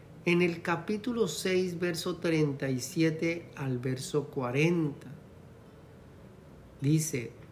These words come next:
"Todo lo que el Padre me da", estaba hablando Jesús, "todo lo que el Padre me da vendrá a mí, y el que, y al que a mí viene, no le echo fuera,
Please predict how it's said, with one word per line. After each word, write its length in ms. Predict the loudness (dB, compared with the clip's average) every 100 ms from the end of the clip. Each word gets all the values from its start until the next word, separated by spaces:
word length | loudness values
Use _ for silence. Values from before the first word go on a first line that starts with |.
| -4
"Todo 520 | 4 6 6 4 0 -2
lo 200 | -2 0
que 80 |
el 120 | -2 0
Padre 380 | 2 2 2
me 160 | 0 0
da", 340 | 0 0 -4 -12 -20 -20 -14 -12
estaba 320 | -8 -6 -4
hablando 420 | -2 -2 -2 0
Jesús, 500 | 0 0 -2 -4 -8 -20 -20 -20 -20 -20 -18 2
"todo 420 | 6 6 6 2
lo 180 | -2 0
que 80 | 0
el 120 | 0
Padre 380 | 0 2 0 0
me 200 | 0 0
da 340 | 0 -2 -8 -6
vendrá 540 | -2 -2 -2 -4 -4
a 40 | -2
mí, 260 | -2 -2 -6 -14 -20 -20 -20 -20 -20 -20 -8 0
y 120 | 2
el 240 | 2 -2
que, 280 | -8 -12 -10 -6
y 120 | -4
al 220 | -2 -6
que 120 | -8
a 60 | -6
mí 220 | -2 0
viene, 420 | 2 2 2 0 -8 -20 -20 -20 -10 0
no 240 | 4 6
le 240 | 8 6 4
echo 240 | 2 -2
fuera, 340 | -4 -6 -6